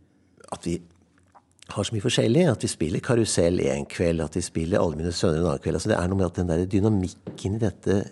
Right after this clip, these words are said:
repertoaret er viktig, slik at du alltid blir overrasket, da. Enten at du ler av skakk, eller at du, eller at du blir veldig beveget og, og provosert, og gjerne forbanna. Det, jeg elsker at man blir provosert av teater.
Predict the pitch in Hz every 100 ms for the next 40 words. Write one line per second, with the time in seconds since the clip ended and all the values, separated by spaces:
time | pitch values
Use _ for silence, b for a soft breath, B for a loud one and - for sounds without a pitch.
0 | - 98 - - 98 82 90 127 - -
1 | 127 - - 139 123 - 98 87 - 80
2 | - - - 110 92 82 85 - - 87
3 | 87 87 - 80 - 101 90 80 80 92
4 | - 87 - 80 80 - - 92 B B
5 | B B B B B B - 85 - 95
6 | 92 90 78 87 85 73 87 92 - 85
7 | 85 - 82 - 90 90 - 90 82 -
8 | 87 65 - - - - - 101 82 -
9 | 82 - - - 78 78 - 90 87 -
10 | - 92 92 -